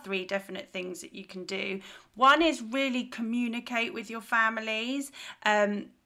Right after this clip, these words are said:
the only consistent in military life is inconsistency. Like, change is just so normal,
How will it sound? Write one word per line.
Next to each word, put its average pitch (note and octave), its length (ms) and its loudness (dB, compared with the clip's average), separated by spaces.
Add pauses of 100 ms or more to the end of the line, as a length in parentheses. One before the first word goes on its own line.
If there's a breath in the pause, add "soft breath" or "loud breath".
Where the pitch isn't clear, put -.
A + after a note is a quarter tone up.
(140)
the A#3+ 320 0
only C4 340 6
consistent A#3+ 720 -4
in G#3+ 160 -4
military G3+ 360 -4
life G3 280 6
is G#3 180 -4
inconsistency. G3 1300 -4 (200 loud breath)
Like, - 500 2
change G#3 760 2
is G3 260 -2
just G3+ 420 -6
so A3 400 6
normal, G3 760 -2